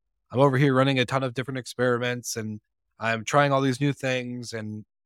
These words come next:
you know, we sign somebody and then I completely let it drop off because my goal is to see the vision with them and get them going and off to the races. But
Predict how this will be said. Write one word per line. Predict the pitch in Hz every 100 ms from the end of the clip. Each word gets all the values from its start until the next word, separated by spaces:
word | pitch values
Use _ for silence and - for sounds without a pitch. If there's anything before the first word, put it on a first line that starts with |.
| -
you | 120
know, | 104 - 113
we | 113 110 104 _
sign | - 151 147 143
somebody | 151 139 135 135
and | 120
then | 113 110 107 -
I | 120 131 117 _
completely | - 120 135 131
let | 120 127
it | 123
drop | 127 120 120
off | 120 127 -
because | 120 117 104 -
my | - 110 117
goal | 113 120
is | 113
to | - 113 107 107 - _
see | - 156
the | 147
vision | 147 147 151
with | 147
them | 151 151 131
and | 107 104
get | 135
them | 151
going | 135 139 147
and | 113 101 - _ _ _ _ _ _ - _ _ -
off | 120 -
to | 120
the |
races. | 123 123 - 92 -
But | 110